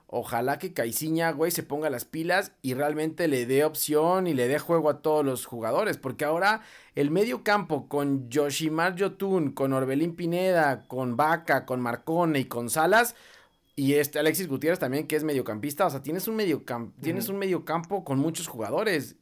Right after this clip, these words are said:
Speaker 1: Tienes que darle
Speaker 2: Sí.
Speaker 1: juego a todos o vas a empezar otra vez con los problemas de Montoya, güey.
Speaker 2: Te va a pasar lo mismo y vas a tener un, un once
Speaker 1: Claro.
Speaker 2: nada más, güey,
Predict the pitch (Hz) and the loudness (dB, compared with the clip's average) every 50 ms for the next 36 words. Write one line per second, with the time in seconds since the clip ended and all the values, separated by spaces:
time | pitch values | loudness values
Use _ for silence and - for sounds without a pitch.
0 | _ - - 175 196 185 - 196 190 180 180 180 165 139 131 127 - 170 160 139 | _ -8 -6 -6 -6 -4 -2 0 2 2 2 2 4 4 4 4 4 4 0 -2
1 | - 151 165 196 226 233 - - - - - - - _ _ _ - 127 127 135 | 0 -2 0 0 0 -2 -2 -6 -10 -20 -20 -20 -20 _ _ _ -4 -2 2 2
2 | 147 160 160 196 180 156 147 139 156 165 165 151 139 139 143 139 - 170 147 123 | 2 2 2 0 -2 -2 0 2 2 0 2 2 2 2 0 0 -2 -2 -2 -2
3 | - - 120 120 131 143 151 151 143 135 135 135 117 117 110 107 107 110 107 87 | -4 -4 -2 0 0 0 2 2 0 0 -2 -2 -4 -4 -2 -2 -2 -4 -4 -2
4 | - 156 185 175 143 117 107 98 98 101 - - - 156 156 160 156 - 170 165 | 0 0 2 2 2 2 0 -2 -8 -10 -6 2 4 6 6 6 6 4 2 6
5 | 170 180 175 180 185 180 190 196 196 165 165 185 196 202 190 160 151 147 147 160 | 6 6 8 8 6 6 6 2 2 2 2 0 2 2 4 2 2 0 -2 -4
6 | 143 151 143 151 151 156 156 156 151 - - - 131 143 151 156 151 143 139 131 | -6 -6 -4 -4 -2 -2 -2 -2 -4 -4 -6 -8 -8 -6 -6 -6 -6 -6 -8 -8
7 | - - 165 160 165 170 175 180 185 220 220 180 165 170 175 175 175 175 190 185 | -2 0 2 2 4 4 6 6 6 6 6 6 6 6 6 6 6 6 6 4
8 | 185 180 170 170 180 180 190 214 | 4 4 4 2 2 4 4 4